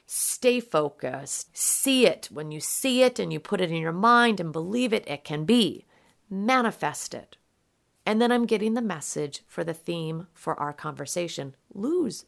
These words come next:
the focus. So I felt like I needed some additional spiritual guidance, even though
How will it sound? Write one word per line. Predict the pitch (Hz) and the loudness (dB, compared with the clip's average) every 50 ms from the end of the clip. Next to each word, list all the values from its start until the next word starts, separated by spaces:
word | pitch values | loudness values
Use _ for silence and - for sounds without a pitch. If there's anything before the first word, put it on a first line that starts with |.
| _ | _
the | - 135 | -12 -12
focus. | - - - - - _ - - - - - - - - _ _ _ _ _ _ _ - - | -12 -10 -14 -14 -14 _ -20 -20 -18 -16 -16 -16 -16 -16 _ _ _ _ _ _ _ -20 -12
So | - - 254 262 | -4 2 4 4
I | 254 | 4
felt | 247 - - 359 370 359 | 2 6 4 4 6 8
like | 339 330 320 | 4 4 6
I | 302 269 240 | 4 2 4
needed | 214 190 185 180 190 185 | 4 2 2 2 0 0
some | - - 185 180 | 0 0 2 2
additional | 160 147 156 147 - - 160 156 151 | 4 4 4 2 2 0 -2 -2 -2
spiritual | - - - 139 139 139 - - 151 | -2 -2 -2 -2 -2 -2 -2 -4 -4
guidance, | 143 147 135 135 131 135 135 139 - - - _ _ | -2 -2 -2 -2 -2 -4 -4 -4 -6 -6 -8 _ _
even | - 262 285 311 - 359 339 320 302 | -4 -2 -2 0 -2 -2 -4 -4 -6
though | 233 208 226 208 196 185 175 165 160 156 151 151 147 | 0 2 4 6 8 8 8 8 8 8 6 4 2